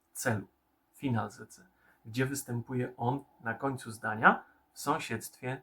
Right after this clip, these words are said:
bezokolicznika. Jeśli podobał Wam się ten vlog, to zachęcam Was do pozostawienia łapki w górę, komentarza,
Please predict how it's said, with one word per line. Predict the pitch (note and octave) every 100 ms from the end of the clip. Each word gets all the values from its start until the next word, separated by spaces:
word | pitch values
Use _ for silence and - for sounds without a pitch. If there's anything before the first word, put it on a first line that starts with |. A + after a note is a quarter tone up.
| -
bezokolicznika. | A#2 A#2 D#3+ G3+ G3 - - - - - _ _ _ _ _ _ _ _ _ _ _ _ _ _ _ _ -
Jeśli | A2+ -
podobał | C3 A#2+ B2 A2+
Wam | A#2+
się | A#2+ B2
ten | A2+ A2
vlog, | A#2 C3+ -
to | - A2
zachęcam | A2 B2 A2+ G#2+ G#2+
Was | A2 A2
do | A2+
pozostawienia | A2 A#2 G#2+ A2 A#2 A#2 A2 G2+ _ _ _
łapki | A2+ A2+ - - G#2+
w | - _
górę, | - E3 D3 - _ - _ _ _
komentarza, | - G#2+ G2+ F#2+ C3 C3 B2+